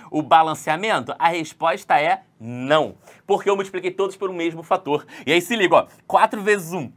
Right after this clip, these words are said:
quatro átomos de ferro. Três vezes dois, seis oxigênios. Dois vezes dois, quatro átomos de ferro. Três, dois vezes três, seis oxigênios. Pronto, está equilibrada a sua equação. E aí os coeficientes foram quatro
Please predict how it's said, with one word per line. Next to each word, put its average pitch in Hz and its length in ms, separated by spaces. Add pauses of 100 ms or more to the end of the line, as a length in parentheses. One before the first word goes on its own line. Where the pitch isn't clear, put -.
quatro 165 440
átomos 147 340
de - 60
ferro. 196 420
Três 202 440
vezes 185 240
dois, 135 320
seis 170 420
oxigênios. 143 640 (320)
Dois 202 400
vezes 196 240
dois, 170 420
quatro 175 480
átomos 143 280
de 107 80
ferro. 185 320
Três, 160 580 (220)
dois 143 320
vezes 131 260
três, - 460 (220)
seis 165 340
oxigênios. 156 540
Pronto, 151 360 (160)
está 151 380
equilibrada 180 680
a - 20
sua 170 140
equação. 196 360 (160)
E 156 80
aí 180 80
os 190 100
coeficientes 190 540
foram 117 420 (120)
quatro 220 760